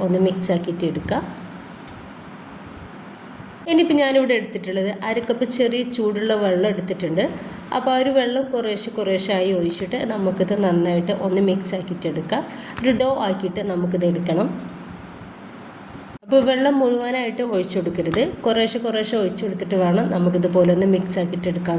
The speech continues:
വേണ്ടിയിട്ട്. ഇപ്പൊ ഞാനിത്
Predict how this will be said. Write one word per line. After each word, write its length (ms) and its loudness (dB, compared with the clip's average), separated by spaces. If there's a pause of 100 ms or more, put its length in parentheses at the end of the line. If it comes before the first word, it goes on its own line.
വേണ്ടിയിട്ട്. 340 0 (2000)
ഇപ്പൊ 200 4
ഞാനിത് 320 4